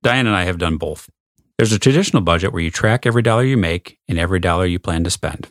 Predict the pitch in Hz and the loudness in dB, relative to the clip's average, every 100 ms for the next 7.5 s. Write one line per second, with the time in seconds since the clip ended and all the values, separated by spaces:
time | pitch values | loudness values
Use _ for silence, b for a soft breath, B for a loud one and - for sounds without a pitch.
0 | _ _ _ _ - 156 98 87 - _ | _ _ _ _ 0 2 4 0 -6 _
1 | - 104 87 85 85 92 85 85 - 80 | -6 -2 0 0 -2 -2 0 -2 -2 -2
2 | 82 - - 117 104 101 90 87 80 85 | -2 -4 -2 0 2 0 0 -2 -2 -2
3 | 87 80 - _ _ _ _ _ _ - | -4 -4 -8 _ _ _ _ _ _ 0
4 | 120 180 139 120 101 - 120 - 117 92 | 2 2 2 2 2 0 0 0 0 2
5 | 95 107 - 95 90 98 - 80 76 78 | 0 -2 -4 -2 0 0 0 -2 -4 -8
6 | - - - 95 95 82 82 80 80 80 | -16 -14 -2 0 2 0 -2 -2 -2 2
7 | 98 131 - - | 4 4 2 -6